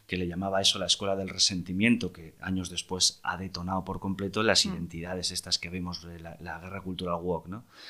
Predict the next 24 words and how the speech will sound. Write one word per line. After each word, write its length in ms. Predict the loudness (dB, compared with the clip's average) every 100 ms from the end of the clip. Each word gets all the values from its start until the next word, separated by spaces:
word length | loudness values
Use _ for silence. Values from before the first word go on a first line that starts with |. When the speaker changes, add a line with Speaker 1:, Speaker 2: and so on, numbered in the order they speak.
| -6
Speaker 1:
Esto 180 | -2 4
ya 120 | 8
lo 100 | 10
vio 180 | 10 6
venir, 400 | 2 0 0 -4 -4
eh, 400 | -4 -4 -6 -10 -12 0
Harold 280 | 4 4 2
Bloom 340 | 2 2 0 -6 -20 -20 -20 _ _
y, 540 | 0 2 2 0 -2 -2
y 60 | -2
lo 140 | -2
fustigó 840 | 0 0 -2 -6 -4 0 0 0 -2
furiosamente, 680 | -2 0 4 4 4 2 2
era 100 | 4
un 40 |
superdotado 680 | 2 -2 -10 -8 2 2 2
de 80 | -2
la 100 | -6
cultura, 560 | -6 -4 4 4 4 -4
eh, 120 | -12
podía 240 | -14 -14 -10
leer, 300 | -6 -6 -6
a, 260 | -12 -16 -20 -20 -20 -6
podía, 320 | -4 -2 0